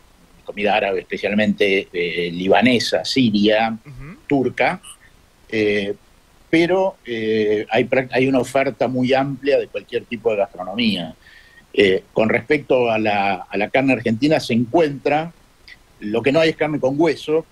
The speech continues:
Speaker 1: pero sí es posible conseguir en los supermercados, eh, bife de chorizo, eh, bife angosto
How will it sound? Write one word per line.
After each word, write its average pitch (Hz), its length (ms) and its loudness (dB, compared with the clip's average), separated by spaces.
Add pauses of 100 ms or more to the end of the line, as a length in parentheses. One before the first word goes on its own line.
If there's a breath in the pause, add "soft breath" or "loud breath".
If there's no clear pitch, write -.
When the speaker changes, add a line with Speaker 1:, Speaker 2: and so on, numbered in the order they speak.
Speaker 1:
pero 123 220 -6
sí 156 400 -2
es 131 60 0
posible 135 500 0
conseguir 120 580 0
en 117 220 2
los 107 240 -2
supermercados, 117 960 -2 (540)
eh, 95 400 -2
bife 113 240 2
de 101 160 2
chorizo, 135 920 0
eh, 87 840 -6 (200)
bife 107 300 2
angosto 123 800 0